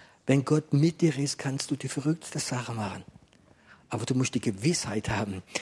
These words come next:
Du kommst nicht mit deiner Theologie, nicht mit deiner Gabe, nicht mit deinem biblischen Wissen,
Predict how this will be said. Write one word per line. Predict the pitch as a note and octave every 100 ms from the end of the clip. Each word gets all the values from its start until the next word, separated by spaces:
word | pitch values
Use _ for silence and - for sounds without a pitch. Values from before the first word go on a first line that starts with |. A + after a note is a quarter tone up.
| - -
Du | C3
kommst | - C#3+ -
nicht | D#3 -
mit | D#3 C#3
deiner | B2+ A2+
Theologie, | - B2 A#2+ A2+ D#3
nicht | F3 E3+ -
mit | A#2+
deiner | G#2+ G#2+
Gabe, | G2 G2 G#2+ B2+
nicht | D3 C#3 -
mit | A#2
deinem | A#2+
biblischen | A2+ A#2 A2+ - G2
Wissen, | B2 - F#3+